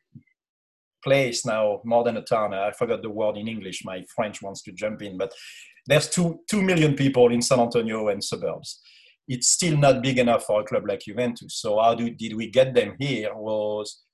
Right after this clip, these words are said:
with Soccer Central. Soccer Central, uh, we're building a place that's gonna be finished by the end of the winter, uh, that will offer any kind of soccer you can think of, between street soccer, futsal, beach soccer,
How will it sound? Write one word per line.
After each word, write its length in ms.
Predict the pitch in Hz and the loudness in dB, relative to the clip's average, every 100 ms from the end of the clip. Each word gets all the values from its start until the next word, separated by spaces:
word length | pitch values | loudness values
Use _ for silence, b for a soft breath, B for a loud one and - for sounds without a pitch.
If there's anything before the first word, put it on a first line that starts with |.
| _ - | _ -14
with 120 | 107 | -8
Soccer 280 | - 98 95 | -6 -6 -6
Central. 400 | 113 101 - - | -8 -8 -10 -16
Soccer 340 | - 120 113 120 | -4 -2 2 0
Central, 720 | - 127 123 - 120 113 - _ _ _ _ _ _ | 0 -2 0 4 4 4 -2 _ _ _ _ _ _
uh, 380 | 107 101 95 101 - | 0 0 2 -2 -4
we're 200 | 117 120 117 | 0 2 4
building 320 | 143 175 156 | 2 2 2
a 40 | |
place 440 | 131 131 135 131 - | 2 6 8 6 2
that's 240 | 104 - | -2 -2
gonna 220 | 120 120 | 0 0
be 100 | 113 | -2
finished 420 | 107 123 120 120 | -6 -2 -2 -2
by 180 | 107 101 | -2 -2
the 120 | 104 | -2
end 100 | 117 | -4
of 100 | 104 | -4
the 80 | 98 | -6
winter, 580 | 98 135 139 135 92 87 - _ 101 | -4 -2 0 0 -2 -4 -10 _ -10
uh, 280 | - - - - | -8 -8 -12 -4
that 200 | 107 101 117 | -4 -2 -6
will 160 | 110 - 117 | -8 -4 0
offer 500 | 110 - - 98 - _ _ - | 0 -2 -6 -8 -8 _ _ -6
any 180 | 127 143 | -4 0
kind 200 | 143 127 | 0 0
of 80 | |
soccer 400 | - 117 107 110 98 | 0 -2 0 -2 -4
you 80 | 98 | -6
can 200 | 95 95 | -12 -12
think 220 | 98 90 | -14 -14
of, 60 | - _ _ _ _ _ | -16 _ _ _ _ _
between 460 | 107 110 113 110 104 | -14 -10 -8 -8 -8
street 360 | - 131 123 | -6 -4 -4
soccer, 680 | - 120 117 120 113 113 113 - _ - | 0 2 2 0 0 0 -4 -8 _ -12
futsal, 580 | 127 120 127 117 117 110 107 _ _ | -10 -4 2 2 2 -4 -10 _ _
beach 300 | 107 123 123 | -10 -8 -6
soccer, 720 | - 117 117 120 113 110 113 | -2 0 0 -2 -2 -2 -4